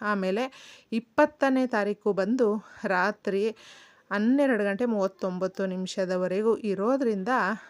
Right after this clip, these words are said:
ನಮ್ಗೆ ಸಮಯ ತುಂಬಾನೇ ಚೆನ್ನಾಗಿದೆ. ಸಂಕಲ್ಪ ಮಾಡ್ಕೊಂಡು ಪೂಜೆಗಳನ್ನ ಮಾಡಿ, ದೀಪಾರಾಧನೆ ನೀವು ಮಂಗಳವಾರ ಮಾಡುವಾಗ ತಪ್ಪದೆ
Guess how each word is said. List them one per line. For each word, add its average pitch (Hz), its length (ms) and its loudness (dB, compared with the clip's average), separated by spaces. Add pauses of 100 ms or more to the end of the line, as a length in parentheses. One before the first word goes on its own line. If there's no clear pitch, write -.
(240)
ನಮ್ಗೆ 202 320 -2 (640)
ಸಮಯ 214 420 0 (380)
ತುಂಬಾನೇ 247 600 0
ಚೆನ್ನಾಗಿದೆ. 208 600 -2 (300)
ಸಂಕಲ್ಪ 247 640 -4
ಮಾಡ್ಕೊಂಡು 208 420 -2
ಪೂಜೆಗಳನ್ನ 196 640 -2
ಮಾಡಿ, 190 420 -4
ದೀಪಾರಾಧನೆ 202 840 -4 (560)
ನೀವು 208 380 0 (200)
ಮಂಗಳವಾರ 208 640 -2
ಮಾಡುವಾಗ 196 720 -4 (680)
ತಪ್ಪದೆ - 1040 -4